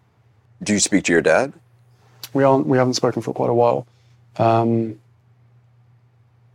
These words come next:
Speaker 2: no, not recently.
Speaker 1: Can you see a day when you would return as a full-time member of the royal family?
Speaker 2: No, I can't see that happening.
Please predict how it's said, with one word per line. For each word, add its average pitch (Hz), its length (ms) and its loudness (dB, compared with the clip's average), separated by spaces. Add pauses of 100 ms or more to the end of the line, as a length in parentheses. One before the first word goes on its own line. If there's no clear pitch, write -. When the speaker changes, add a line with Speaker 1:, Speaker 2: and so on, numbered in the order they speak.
Speaker 2:
no, 143 460 -4 (260)
not 139 180 2
recently. 143 440 -2 (600)
Speaker 1:
Can 135 200 0
you 123 160 4
see 120 520 2 (480)
a 98 100 -2
day 101 580 4 (180)
when 95 200 -2
you 95 180 0
would 95 160 0
return 92 920 -2 (320)
as 90 180 -2
a 87 100 -4
full-time 90 420 -6
member 85 340 -4
of - 160 -4
the 85 100 -4
royal 80 220 2
family? 95 320 -8 (680)
Speaker 2:
No, 104 140 -8 (720)
I - 80 -6
can't 143 240 0
see 151 100 0
that 147 160 -2
happening. 147 320 -6